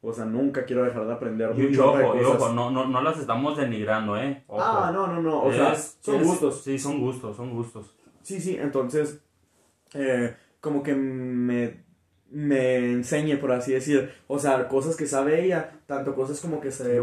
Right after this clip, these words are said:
Speaker 2: güey.
Speaker 1: yo, o sea, que no se pierda
Speaker 2: Sí, güey, si
Speaker 1: el,
Speaker 2: una, si una chava no,
Speaker 1: el
Speaker 2: bueno,
Speaker 1: tener de qué platicar.
Speaker 2: a mí, a mí me pasa así, que si una chava no, no trae algo inteligente que hablar, o, ya esto es tanto, tanto como para hombres como para mujeres,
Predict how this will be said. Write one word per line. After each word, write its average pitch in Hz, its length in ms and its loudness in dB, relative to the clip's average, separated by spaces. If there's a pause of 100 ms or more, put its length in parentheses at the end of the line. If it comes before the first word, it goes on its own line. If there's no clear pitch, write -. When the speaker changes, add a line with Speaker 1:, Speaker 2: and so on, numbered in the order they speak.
Speaker 2:
güey. 135 100 2
Speaker 1:
yo, 135 200 4
o 127 100 0
sea, 127 160 -2
que 139 100 -2
no 139 160 0
se 160 140 -2
pierda 151 720 0
Speaker 2:
Sí, 131 60 0
güey, 135 160 4
si 131 120 0
Speaker 1:
el, 127 60 4
Speaker 2:
una, 147 320 2
si 135 100 -4
una 147 180 -2
chava 151 180 -2
no, 156 440 -2
Speaker 1:
el 127 120 2
Speaker 2:
bueno, 139 180 2
Speaker 1:
tener 135 100 4
de 151 100 2
qué 156 100 -2
platicar. 135 500 -2
Speaker 2:
a 135 80 -4
mí, 135 140 0
a 135 80 0
mí 139 100 4
me 156 120 0
pasa 151 180 -2
así, 147 340 -4 (220)
que 127 80 -14
si 117 100 -8
una 135 120 -2
chava 165 240 2
no, 165 300 0
no 151 160 -4
trae 160 180 -2
algo 165 200 -2
inteligente 135 720 -8
que 160 100 -12
hablar, 135 380 -2
o, 117 540 -2 (160)
ya 135 100 -6
esto 143 140 -8
es 175 60 -10
tanto, 147 540 0
tanto 120 240 -8
como 113 240 -8
para 113 140 0
hombres 160 180 -6
como 165 160 -8
para 135 140 -6
mujeres, 113 500 -8